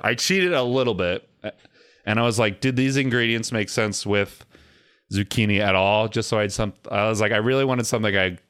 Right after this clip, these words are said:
didn't wanna have to, like, barely stomach." S-, but, but everything, like, I was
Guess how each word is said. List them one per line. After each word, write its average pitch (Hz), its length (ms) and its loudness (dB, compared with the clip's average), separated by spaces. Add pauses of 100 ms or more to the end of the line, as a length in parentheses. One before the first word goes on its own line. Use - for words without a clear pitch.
didn't 101 220 0
wanna 98 180 0
have 98 220 -2
to, 104 100 0
like, 90 400 -2
barely 92 320 0
stomach." 92 500 -2 (960)
S-, - 80 -12
but, 117 380 0
but 120 180 2
everything, 143 380 2
like, 123 180 4
I 110 100 4
was 107 320 -2